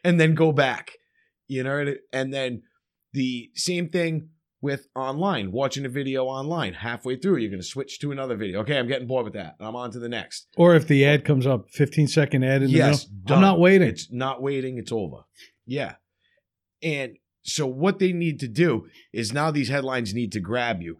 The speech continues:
Speaker 1: because they want the clicks. They need to be recognized to become successful at what they're doing.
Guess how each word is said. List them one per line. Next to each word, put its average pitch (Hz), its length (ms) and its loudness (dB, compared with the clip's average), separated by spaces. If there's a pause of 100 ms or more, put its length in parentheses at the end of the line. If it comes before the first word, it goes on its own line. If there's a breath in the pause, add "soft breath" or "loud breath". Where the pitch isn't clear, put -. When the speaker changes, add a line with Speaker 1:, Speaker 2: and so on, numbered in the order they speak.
(140)
Speaker 1:
because 107 400 -4
they 131 180 2
want 127 320 -4
the 208 80 -10
clicks. - 580 -6
They 120 300 -2 (260)
need 117 460 -8
to 113 100 -8
be 101 220 -6
recognized 107 800 -6
to 98 80 -8
become 104 480 -6
successful 110 560 -6
at 90 100 -8
what 101 160 -10
they're 85 140 -8
doing. 92 460 -8